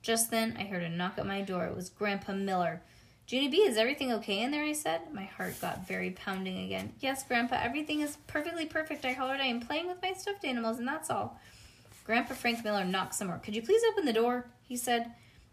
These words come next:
I felt tension in me because I don't want him to see my problem, that's why. I quick pushed my gown under my bed, and I opened my door a teensy crack.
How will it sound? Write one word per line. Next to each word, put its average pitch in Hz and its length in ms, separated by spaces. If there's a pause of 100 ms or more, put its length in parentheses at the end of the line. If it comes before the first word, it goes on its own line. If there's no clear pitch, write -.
(140)
I - 60
felt - 340
tension 226 360
in 214 80
me 214 60
because 226 260
I - 180
don't 233 140
want 233 120
him 226 100
to 240 100
see 240 160
my 233 160
problem, 233 320
that's - 200
why. - 300 (420)
I 240 60
quick 294 380
pushed - 240
my 214 100
gown 220 320
under 240 240
my 233 160
bed, 233 240
and 220 80
I 180 220
opened 233 280
my 226 140
door 208 240
a 196 60
teensy 220 440
crack. 185 380